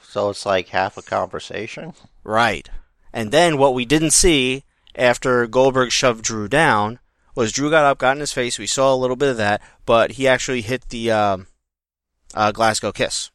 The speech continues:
Speaker 1: Oh, okay. 'Cause to me, it looked like he knocked him on his butt like a little baby. And
Speaker 2: Yeah.
Speaker 1: that's just where <laughs>
Speaker 2: Yeah. It's like y-, your granddad shoving you.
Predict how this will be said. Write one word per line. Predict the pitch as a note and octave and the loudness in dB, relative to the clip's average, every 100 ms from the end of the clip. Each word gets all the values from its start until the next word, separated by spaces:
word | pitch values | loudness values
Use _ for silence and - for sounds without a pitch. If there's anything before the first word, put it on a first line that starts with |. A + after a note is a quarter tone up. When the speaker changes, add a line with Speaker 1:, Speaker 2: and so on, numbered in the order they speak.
| _ _ _ _ _ _ _ - | _ _ _ _ _ _ _ -4
Speaker 1:
Oh, | - F2+ D2+ - | 0 2 0 -8
okay. | G2 D2+ D2 - _ _ _ _ _ _ _ _ _ _ _ _ _ _ _ _ _ _ | -14 -10 -10 -10 _ _ _ _ _ _ _ _ _ _ _ _ _ _ _ _ _ _
'Cause | A#2+ A#2+ | -2 0
to | - G#2+ | -2 -6
me, | A#2 | 0
it | G2+ E2+ | 0 0
looked | G2 - | -8 -4
like | F2+ | -4
he | - F#2 | -4 -8
knocked | F2 F2 - | -2 -2 -2
him | E2 | -6
on | D#2+ D#2+ | -6 -6
his | D#2+ | -10
butt | - D2+ | -6 -6
like | D2+ D#2 | -6 -12
a | D#2+ | -12
little | D#2 D2+ | -12 -14
baby. | C#2+ C#2+ D2 D2+ D2+ _ _ _ | -14 -14 -14 -18 -20 _ _ _
And | E2 | -2
Speaker 2:
Yeah. | A2+ | 0
Speaker 1:
that's | E2+ - | 0 -6
just | D#2 - | -14 -12
where | D2 - - - - - - | -10 -10 -14 -18 -18 -18 -16
<laughs> | D#3+ - D3+ - _ | -18 -16 -20 -20 _
Speaker 2:
Yeah. | A#2 G#2 D#2+ _ _ _ _ _ _ _ _ _ _ _ | -2 0 -2 _ _ _ _ _ _ _ _ _ _ _
It's | C3 | -2
like | A#2 A2 | -2 -4
y-, | |
your | A2 A#2 A2+ | -14 -10 -6
granddad | A2+ A#2+ B2 A2 G2 - | 0 2 4 2 2 0
shoving | G#2+ F2 | -2 -2
you. | E2+ | -8